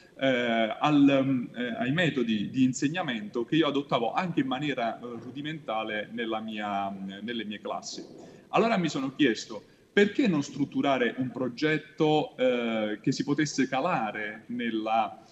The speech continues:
eh, nella struttura della scuola italiana?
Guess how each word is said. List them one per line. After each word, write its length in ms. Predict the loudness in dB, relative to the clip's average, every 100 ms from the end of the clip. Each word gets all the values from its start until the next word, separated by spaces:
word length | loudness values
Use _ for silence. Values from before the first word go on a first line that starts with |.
| _ -10
eh, 320 | -6 -6 -4
nella 220 | -4 -4
struttura 540 | -4 -8 -10 -2 0 2
della 220 | 0 -4
scuola 640 | -6 -4 -2 -2 -2 -6 -6
italiana? 680 | -6 -4 -4 -4 -4 -8 -12